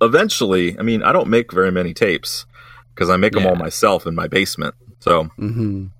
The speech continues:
Speaker 1: it's kinda easy for me to sell out 'cause it's, it's just me, like, hunched over a desk. And eventually my arms get tired and I'm like, "This is good enough."
Speaker 2: Yeah.
Speaker 1: <laughs>
Speaker 2: Well, no, your, your work is great.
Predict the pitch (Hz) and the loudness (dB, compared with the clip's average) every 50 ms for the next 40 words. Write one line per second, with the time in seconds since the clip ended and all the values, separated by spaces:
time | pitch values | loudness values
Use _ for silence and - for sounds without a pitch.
0 | _ - - - - - 135 135 - 131 143 131 101 87 - - 92 92 85 85 | _ -20 -20 -8 -2 -2 0 0 2 0 0 0 0 -2 -2 -2 -2 -2 -2 -2
1 | - - - 87 85 87 85 85 82 - - - 92 85 80 80 78 - - - | 0 0 2 2 4 4 4 2 2 0 -4 -6 -6 -4 -4 -6 -8 -10 -10 -12
2 | - - 87 85 - - 110 110 - - 92 104 104 98 87 82 80 80 80 - | -10 -10 -10 -8 -6 -6 -8 -8 -6 -2 0 0 2 2 0 0 -2 -4 -4 -4
3 | - 92 90 - - 95 90 85 87 87 - - - 85 90 87 73 - - - | -4 -4 -4 -4 -2 -2 -2 -2 -2 -4 -4 -4 -2 0 0 0 0 -2 -6 -10
4 | - - _ - - - - - - - - 80 85 95 95 - - 92 90 85 | -12 -20 _ -20 -20 -20 -20 -20 -14 -12 -6 -2 0 0 0 -2 -2 -2 -2 0
5 | 80 82 85 90 90 90 85 78 87 - - - 92 85 85 82 82 80 80 82 | 2 2 2 2 2 0 -2 -6 -6 -6 -4 -2 0 0 0 -2 -4 -8 -10 -12
6 | 80 78 80 82 80 - 80 - - - - _ _ _ _ _ _ - - 87 | -12 -12 -14 -12 -12 -12 -14 -14 -16 -20 -20 _ _ _ _ _ _ -18 -16 -12
7 | 78 - 95 92 90 101 101 110 113 - - - - - _ _ - - - - | -6 -2 -2 0 0 2 2 2 0 -2 -4 -10 -14 -20 _ _ -20 -20 -20 -20
8 | - - - - 131 123 110 - - - - - - - - - - - - 147 | -20 -14 -8 -6 -4 -2 -2 -4 -4 -6 -12 -14 -14 -16 -18 -16 -6 -2 0 0
9 | - - - 175 - - - 175 - - - 175 - - - - 175 160 - 147 | 2 4 4 4 4 4 2 2 2 4 2 2 2 2 0 -2 -2 0 0 0
10 | - 131 135 131 127 127 143 151 143 123 117 113 120 120 120 131 127 127 123 135 | 0 2 2 2 2 2 0 0 0 0 0 -2 -2 -2 -4 -2 -2 0 0 0
11 | 131 123 123 135 147 - 156 143 127 - - - 107 113 127 120 101 104 - - | 0 2 2 0 0 0 -4 -6 -6 -6 -6 -4 0 0 0 0 0 -4 -6 -10
12 | - - | -14 -16